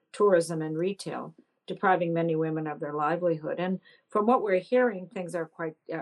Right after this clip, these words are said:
are slow to get back to where they were before the pandemic. For women to thrive, and especially poor women, they need access to financial services, eh, that enable them to take advantage of economic opportunities,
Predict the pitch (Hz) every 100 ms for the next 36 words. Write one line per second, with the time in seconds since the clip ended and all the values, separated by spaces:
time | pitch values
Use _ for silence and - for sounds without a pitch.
0 | - 165 - 175 165 165 147 - 151 151
1 | - 165 151 151 151 139 147 151 151 170
2 | - - 160 147 143 147 135 _ _ _
3 | _ _ _ _ _ _ _ _ - 208
4 | 247 247 233 185 - 214 226 180 165 190
5 | 180 160 _ 175 - 175 165 160 240 247
6 | 208 180 175 - _ _ - 202 202 196
7 | 214 247 226 180 185 165 175 165 170 165
8 | 160 - 156 156 - 151 147 - 196 196
9 | - 180 175 175 185 226 220 190 175 165
10 | 180 180 160 165 165 160 160 156 156 160
11 | 151 147 143 139 156 - 165 151 139 139
12 | 160